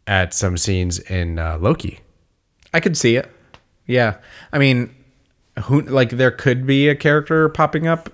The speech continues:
Speaker 2: in the last episode, episode six, because it's A, it's the finale. So I, I'm almost certain we're gonna get a post-credit scene, which the WandaVision post-credit scene wasn't huge. It was just she's reading from the big nasty book,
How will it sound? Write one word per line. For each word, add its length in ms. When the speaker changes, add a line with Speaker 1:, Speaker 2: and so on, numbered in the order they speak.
Speaker 2:
in 420
the 100
last 280
episode, 360
episode 360
six, 400
because 260
it's 200
A, 220
it's 180
the 80
finale. 500
So 200
I, 320
I'm 340
almost 320
certain 220
we're 80
gonna 180
get 220
a 240
post-credit 520
scene, 280
which 240
the 140
WandaVision 760
post-credit 460
scene 200
wasn't 380
huge. 600
It 60
was 120
just 180
she's 340
reading 300
from 240
the 60
big 200
nasty 280
book, 300